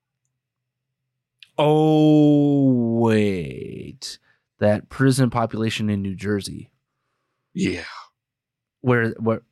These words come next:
Speaker 1: oh, that's right. Where ninety percent of the, uh, men who are women, quote unquote, are actually just men and have gotten multiple women pregnant.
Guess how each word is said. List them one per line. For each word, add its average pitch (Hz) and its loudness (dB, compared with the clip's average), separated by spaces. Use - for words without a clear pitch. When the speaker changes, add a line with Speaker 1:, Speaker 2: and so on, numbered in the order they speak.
Speaker 1:
oh, 123 2
that's 107 -4
right. 110 -2
Where 110 -2
ninety 110 0
percent 110 -2
of 98 -8
the, 98 -8
uh, 82 -14
men 127 2
who 110 2
are 95 -2
women, 110 0
quote 107 -2
unquote, 98 -4
are 95 -4
actually 107 -2
just 98 -12
men 87 -10
and 113 0
have 104 -2
gotten 104 -2
multiple 101 -2
women 95 -10
pregnant. - -10